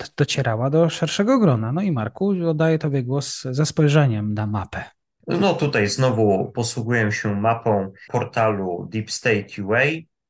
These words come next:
Speaker 2: Tak jak już nieraz podkreślałem, jest to dość, e, konserwatywna strona. Potwierdzają oni postępy obu stron, tylko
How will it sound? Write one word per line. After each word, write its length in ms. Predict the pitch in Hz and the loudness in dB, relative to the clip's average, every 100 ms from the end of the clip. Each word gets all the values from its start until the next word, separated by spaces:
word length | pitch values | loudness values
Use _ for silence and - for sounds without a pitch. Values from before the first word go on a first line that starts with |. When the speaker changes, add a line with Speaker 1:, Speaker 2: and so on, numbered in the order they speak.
| - | -10
Speaker 2:
Tak 180 | 127 120 | -8 -6
jak 140 | 113 | -6
już 200 | 117 110 | -6 -6
nieraz 300 | 110 107 104 | -2 -2 -2
podkreślałem, 720 | - 104 - 107 - 151 135 | -6 -10 -4 -6 0 0 2
jest 260 | 110 101 - | 0 -4 -4
to 140 | 101 | -4
dość, 380 | 95 95 - - | -4 -6 -8 -6
e, 140 | 101 98 | -6 -4
konserwatywna 1160 | - 104 - 110 131 139 165 151 143 135 131 | -6 -6 -6 -2 -2 -2 -4 -2 0 2 0
strona. 640 | 120 - 147 135 120 117 113 - - | -2 -8 -8 -6 -2 -2 -4 -10 -12
Potwierdzają 800 | 123 - 123 113 123 117 113 - | -10 -8 -8 -4 0 0 -2 -4
oni 240 | 110 110 | -6 -6
postępy 880 | 107 113 - 123 117 113 113 107 - | -8 -10 -6 -2 -2 0 4 4 2
obu 260 | - 98 107 | -2 -4 -6
stron, 560 | - - 117 117 113 110 - - | -8 -2 0 2 0 -4 -16 -4
tylko 1120 | 151 143 135 - 127 117 113 110 104 104 | 0 0 -2 -4 -2 0 0 0 0 -2